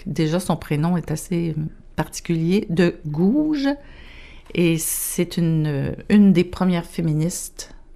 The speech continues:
dans, pendant la Révolution française.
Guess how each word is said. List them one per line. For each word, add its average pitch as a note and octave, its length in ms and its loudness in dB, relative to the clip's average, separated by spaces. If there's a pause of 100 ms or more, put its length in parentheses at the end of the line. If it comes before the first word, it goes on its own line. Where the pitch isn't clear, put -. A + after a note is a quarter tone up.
(1160)
dans, D3+ 380 0
pendant D#3+ 260 2
la D3 120 0
Révolution D#3+ 580 0
française. D3 880 -4